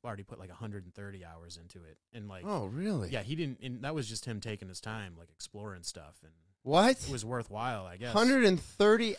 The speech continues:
Speaker 2: hours just exploring.
Speaker 1: Yep, and killing bosses and, you know, doing all this, uh, I don't know, it controls like, um, it controls like a fighting game, kind of. Like, uh, it reminds me of, like, Tekken, sort of, like, where you put in your inputs and, like,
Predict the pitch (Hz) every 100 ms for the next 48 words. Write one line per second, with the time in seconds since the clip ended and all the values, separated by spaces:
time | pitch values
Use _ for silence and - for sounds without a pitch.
0 | - 156 175 202 220 - 185 175 160 -
1 | - - 151 160 156 139 104 80 90 143
2 | 139 131 - 135 131 117 110 120 - 135
3 | 127 110 107 107 113 110 117 104 110 110
4 | 107 107 104 104 - - 107 101 98 95
5 | - - _ _ - 147 170 135 - 156
6 | - 214 202 135 139 127 127 117 101 92
7 | 87 - _ _ _ - 147 208 190 110
8 | - 117 143 143 151 156 151 156 175 -
9 | _ _ _ 123 113 123 110 101 92 -
10 | 143 160 185 175 110 92 - 101 - 135
11 | 139 135 - 147 143 147 - _ _ 120
12 | 110 120 107 - 120 120 107 104 113 135
13 | 139 - - - 104 98 95 95 92